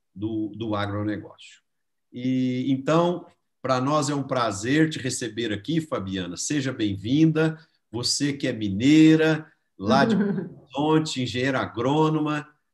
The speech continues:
Speaker 1: Então, muito feliz de te receber aqui hoje.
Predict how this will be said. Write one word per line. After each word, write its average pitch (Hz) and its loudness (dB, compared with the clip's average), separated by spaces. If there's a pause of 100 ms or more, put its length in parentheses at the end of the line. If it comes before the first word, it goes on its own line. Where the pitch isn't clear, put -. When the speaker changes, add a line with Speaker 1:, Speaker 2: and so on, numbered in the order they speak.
(140)
Speaker 1:
Então, 131 -4
muito 156 2
feliz 147 4
de - -4
te - -6
receber 131 -2
aqui 120 -4
hoje. - -10